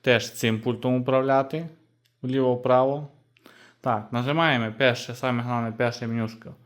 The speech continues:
Optune. Так, тепер гортаємо вниз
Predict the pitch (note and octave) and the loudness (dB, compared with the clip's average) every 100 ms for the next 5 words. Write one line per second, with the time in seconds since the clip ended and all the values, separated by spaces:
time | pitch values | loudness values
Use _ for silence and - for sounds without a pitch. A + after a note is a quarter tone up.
0 | _ - _ - B2 B2 - B2 D3+ F3+ | _ -20 _ 0 0 0 0 0 0 -6
1 | - _ _ _ _ _ _ _ _ _ | -12 _ _ _ _ _ _ _ _ _
2 | _ _ _ _ _ _ _ _ _ _ | _ _ _ _ _ _ _ _ _ _
3 | _ _ _ _ - _ - _ _ _ | _ _ _ _ -20 _ -20 _ _ _
4 | _ - B2 G#2+ - C#3 C#3 C3+ - A#2+ | _ -4 -4 -4 -6 -6 2 2 2 -4
5 | A2+ B2+ B2+ D#3 C3 A#2 A2+ A2 G#2 C3 | -4 -4 4 4 4 0 0 0 0 -2
6 | - | -8